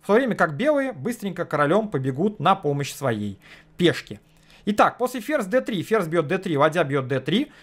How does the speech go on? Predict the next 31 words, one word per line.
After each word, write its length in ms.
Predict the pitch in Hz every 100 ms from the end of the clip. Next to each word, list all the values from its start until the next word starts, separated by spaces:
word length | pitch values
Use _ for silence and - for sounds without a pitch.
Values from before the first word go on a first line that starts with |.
| - -
Б 200 | 135 247
четыре, 440 | - 240 220 139
король 320 | - 190 185
Ф 140 | 156 -
один, 360 | 139 117 208 - _ _ -
король 280 | 208 233 220
Ф 140 | 214
восемь, 340 | 226 - 147
король 260 | 127 170 165
Е 140 | 139
два, 260 | 180 165 123
слон 300 | - 175 175
С 100 | 208
три, 220 | 202 185
король 300 | 135 156 151
Д 140 | 135 175
один. 360 | 175 277 392 - - - _
Белые 420 | 135 202 359 214
осуществляют 1040 | 139 - - 190 214 - 208 269 294 277 - _ _ _ _ _
п-, 80 | -
план 420 | 175 175 254 285
пробега 560 | 208 220 190 247 175 127
короля 560 | - 170 165 151 254 311 _ _ _ _
к 100 | -
пешке 540 | - 254 320 - 262 262 _ _ _ _ _
А 160 | 196 226
пять, 500 | 208 170 113 - _
чтобы 320 | - - 339 262
её 160 | 208
продвинуть. 640 | 233 240 202 190 135 - - _ _ _ -
Король, 460 | 277 330 320 120